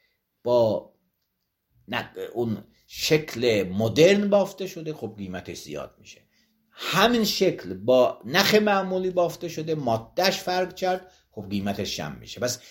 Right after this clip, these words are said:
قوام الشیء، اونی که قیمت یک شیء رو تعیین می‌کنه،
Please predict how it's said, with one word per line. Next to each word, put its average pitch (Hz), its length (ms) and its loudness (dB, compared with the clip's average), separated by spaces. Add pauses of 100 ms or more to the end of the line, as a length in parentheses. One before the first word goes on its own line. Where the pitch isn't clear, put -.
(680)
قوام 180 580 8
الشیء، 196 720 -2 (400)
اونی 202 280 -4
که 151 400 -2 (360)
قیمت 160 840 2 (760)
یک 135 240 -4
شیء 139 340 2
رو 131 100 2
تعیین 131 420 0
می‌کنه، 170 640 -2